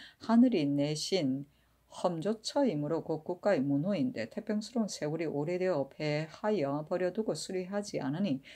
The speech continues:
군국의 대체에 실로 미편합니다. 본도에서는 금년에 농사가 조금 잘 되었으니 청컨대 오는 봄부터 역사를 시작하게 하소서 하니 임금이 명하여 우선 여러 가지 일을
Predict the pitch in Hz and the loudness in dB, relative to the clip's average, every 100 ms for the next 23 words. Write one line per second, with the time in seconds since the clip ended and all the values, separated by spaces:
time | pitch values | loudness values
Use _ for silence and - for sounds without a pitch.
0 | - - 156 143 160 190 143 147 139 - | -18 -6 -2 -2 2 2 0 -2 -4 -4
1 | 156 - 214 202 143 135 143 143 185 180 | -4 -4 -4 -2 0 0 -4 -4 -8 -8
2 | 180 165 - - _ - - _ - 165 | -6 -6 -6 -10 _ -20 -20 _ -10 -4
3 | 165 165 156 165 147 151 156 156 143 143 | 0 0 0 -2 -2 -2 -2 0 2 2
4 | 147 202 170 147 170 - 139 160 131 135 | 0 0 0 0 -2 -4 -4 -4 -6 -6
5 | 139 175 214 185 143 - 190 170 139 175 | -4 0 2 2 0 -4 -4 -2 -2 -2
6 | - - - - 208 214 185 180 208 175 | -8 -16 -12 -4 -2 -2 -2 0 2 0
7 | 147 165 202 233 - 127 110 143 170 233 | -2 -2 0 -2 0 -2 -2 -6 -4 -2
8 | 190 143 151 147 151 - 233 220 156 170 | -2 -4 -6 -8 -6 -4 -2 -2 -4 -6
9 | 156 151 147 143 156 156 156 151 156 135 | -6 -2 0 0 -2 -2 -2 -2 -2 -2
10 | 151 - 139 143 147 156 165 180 143 185 | -4 -4 -4 -4 -4 -6 -6 -4 2 2